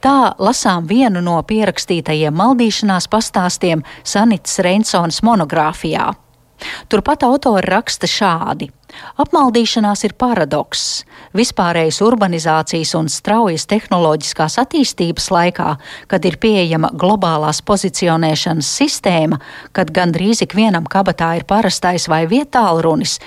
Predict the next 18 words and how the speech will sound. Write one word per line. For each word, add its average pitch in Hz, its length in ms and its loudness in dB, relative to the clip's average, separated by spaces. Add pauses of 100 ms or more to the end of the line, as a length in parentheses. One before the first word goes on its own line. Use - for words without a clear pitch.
(220)
kad 175 200 0
ir 170 140 0 (100)
pieejama 165 540 2
gājējiem 160 760 2
un 160 100 0
transportam 170 760 0
piemērota 165 680 0
infrastruktūra, 175 1120 0 (400)
tad 285 180 2
apmaldīties, 208 1000 0
rodoties 160 600 0
kaut 156 340 -2
īslaicīgai 151 680 -2
dezorientācijai, 269 1040 2 (320)
vismaz 170 460 -2 (120)
cilvēku 156 580 0
iekārtotā 277 760 2
vidē, 247 340 2